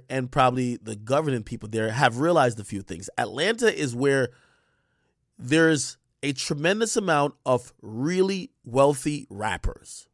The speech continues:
rappers who got a lot of resources. And what's happening is that most of them, they're starting to kinda create these, like, little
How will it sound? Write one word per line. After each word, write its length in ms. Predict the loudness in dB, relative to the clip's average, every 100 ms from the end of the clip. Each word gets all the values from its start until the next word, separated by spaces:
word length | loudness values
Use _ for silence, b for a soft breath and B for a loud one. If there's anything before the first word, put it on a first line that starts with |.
| _ 4
rappers 380 | 4 4 0
who 80 | 0
got 140 | -2 -2
a 40 |
lot 160 | -4 -6
of 80 |
resources. 680 | -6 -4 0 0 0 0 -4
And 220 | -4 -4 -4
what's 200 | -6 0
happening 400 | 2 2 0 -4
is 120 | 0
that 140 | -2
most 300 | 0 -2 -2
of 60 | -4
them, 180 | -6 -8 b b b b -6
they're 220 | 0 2
starting 360 | 2 4 4 4
to 80 | -2
kinda 360 | -2 0 2 0
create 480 | -6 -2 -2 -2
these, 220 | -4 -2 2
like, 240 | 2 2
little 440 | 0 2 2 0